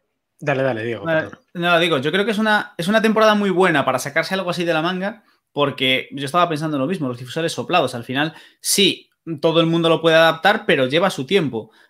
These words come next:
Speaker 2: Lleva un tiempo de desarrollo que probablemente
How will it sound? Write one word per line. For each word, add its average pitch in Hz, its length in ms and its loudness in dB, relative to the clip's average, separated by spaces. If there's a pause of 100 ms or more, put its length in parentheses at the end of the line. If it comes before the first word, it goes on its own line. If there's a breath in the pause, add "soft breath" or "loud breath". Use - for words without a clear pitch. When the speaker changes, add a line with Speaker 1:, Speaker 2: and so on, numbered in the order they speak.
Speaker 2:
Lleva 185 220 2
un 190 80 2
tiempo 190 240 2
de 180 100 0
desarrollo 180 500 -2
que 147 100 -4
probablemente 185 960 0